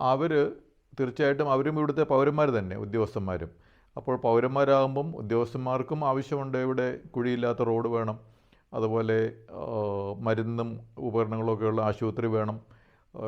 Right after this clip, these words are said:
വിഷമില്ലാത്ത പച്ചക്കറി വേണം, ആ, ആ, അഴിമതിയില്ലാത്ത ഒരു ഭരണം വേണമെന്ന് ചില ഉദ്യോഗസ്ഥന്മാരെ ഒരു പൗരൻ എന്നുള്ള ഒരു റോളിൽ അവർക്ക് ആഗ്രഹമുണ്ടാകാം. അതുപോലെ കേരളത്തിലെ ഉദ്യോഗസ്ഥന്മാർ മിക്കവരും തന്നെ ഏതെങ്കിലും സംഘടനയുടെ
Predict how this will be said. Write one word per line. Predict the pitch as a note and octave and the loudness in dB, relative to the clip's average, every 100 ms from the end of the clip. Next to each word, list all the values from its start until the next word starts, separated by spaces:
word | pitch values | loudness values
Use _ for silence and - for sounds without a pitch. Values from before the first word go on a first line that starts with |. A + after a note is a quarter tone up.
| A2+ | -2
വിഷമില്ലാത്ത | A2 A#2 A2 G#2+ A2+ | 0 -2 2 2 2
പച്ചക്കറി | A2+ A2+ G#2 A2 | 0 0 0 2
വേണം, | A#2 A2 G#2+ A2 - _ _ _ - | 2 2 -2 -6 -20 _ _ _ -12
ആ, | A#2 B2 - | -8 -8 -6
ആ, | A#2 - | -6 -2
അഴിമതിയില്ലാത്ത | A#2+ A#2 A#2 A#2+ A2+ A2+ A2+ A#2 | 0 2 2 2 2 4 4 2
ഒരു | A#2 | 0
ഭരണം | A2+ G#2+ A#2 | 0 0 -2
വേണമെന്ന് | A2+ A#2 A#2+ B2 | -2 -2 -4 -2
ചില | B2 B2+ | -2 -2
ഉദ്യോഗസ്ഥന്മാരെ | A#2+ B2 A#2+ B2+ B2 B2+ B2+ | 0 -2 -2 -4 -2 0 -2
ഒരു | A#2+ | -2
പൗരൻ | A#2+ B2+ D3+ F3 E3+ | 2 4 4 2 0
എന്നുള്ള | D#3+ C#3 C#3+ D3+ C3+ | -2 0 0 0 0
ഒരു | C3 | 0
റോളിൽ | A#2+ A2+ A#2+ A2+ - - | 0 0 -2 -4 -6 -10
അവർക്ക് | - A#2 A2+ A#2+ - A#2 | -6 -4 -4 -6 -6 -4
ആഗ്രഹമുണ്ടാകാം. | A2+ G#2+ G#2 F#2+ F2 F2+ F#2+ D#3 - _ _ _ - | -2 -2 -2 -4 -2 -2 -4 -8 -14 _ _ _ -2
അതുപോലെ | C3 D3 D3+ | 2 2 2
കേരളത്തിലെ | C#3 D3 D3+ E3 | 2 2 2 0
ഉദ്യോഗസ്ഥന്മാർ | D#3+ D3 D#3+ D#3 D#3 D3 D3 C#3+ | 0 0 -2 0 -2 0 0 -2
മിക്കവരും | C#3 D#3 D#3 D#3 C#3 | -6 -4 -2 0 -2
തന്നെ | C3 C3+ | -2 0
ഏതെങ്കിലും | B2+ C3 C3 C3 B2+ | -2 -2 -4 -4 -4
സംഘടനയുടെ | B2 C3 D3 D#3+ D3+ B2+ A#2 | -4 -2 -2 -2 -2 -2 0